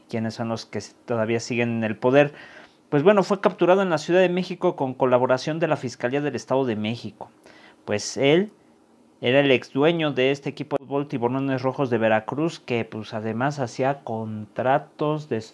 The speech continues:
de contratos, eh, vamos a decir, por debajo del agua, o subcontratos, ¿no? Algo así, eh, era investigado, que fue además desafiliado de los Tiburones Rojos del Veracruz,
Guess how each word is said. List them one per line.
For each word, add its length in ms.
de 120
contratos, 840
eh, 160
vamos 360
a 60
decir, 640
por 180
debajo 360
del 200
agua, 400
o 120
subcontratos, 1000
¿no? 240
Algo 220
así, 460
eh, 800
era 160
investigado, 880
que 80
fue 460
además 420
desafiliado 800
de 60
los 140
Tiburones 460
Rojos 260
del 180
Veracruz, 760